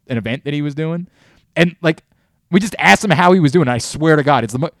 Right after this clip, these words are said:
this is not, this, God, I wish I could find this interview again. It's one of the most amazing things that's ever happened. And in, in this era, like, if that interview occurred today, it would be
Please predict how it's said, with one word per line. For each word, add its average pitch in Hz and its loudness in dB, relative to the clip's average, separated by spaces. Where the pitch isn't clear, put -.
this 180 4
is 165 0
not, 143 -6
this, 170 -10
God, 135 -2
I 120 -2
wish 107 -4
I 117 -12
could 110 -12
find 107 -4
this 98 -6
interview 98 -8
again. 92 -12
It's 98 -14
one 160 0
of - 2
the 143 0
most 135 0
amazing 127 -2
things 120 -6
that's 107 -8
ever 104 -6
happened. 101 -10
And 156 2
in, 156 -4
in 156 -2
this 170 4
era, 160 0
like, 139 0
if 120 -2
that 156 2
interview 156 0
occurred 135 -2
today, 123 0
it 147 -6
would 147 -4
be 120 -2